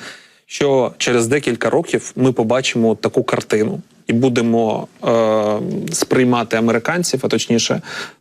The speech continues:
е, Трампа, як людину, яка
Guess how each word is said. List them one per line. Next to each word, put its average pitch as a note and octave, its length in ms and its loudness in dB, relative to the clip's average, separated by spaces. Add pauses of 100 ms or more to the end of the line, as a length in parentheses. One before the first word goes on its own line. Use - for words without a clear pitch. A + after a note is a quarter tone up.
е, A2 340 2
Трампа, D3 560 -2
як A#2 500 0
людину, B2+ 580 0
яка A2+ 640 0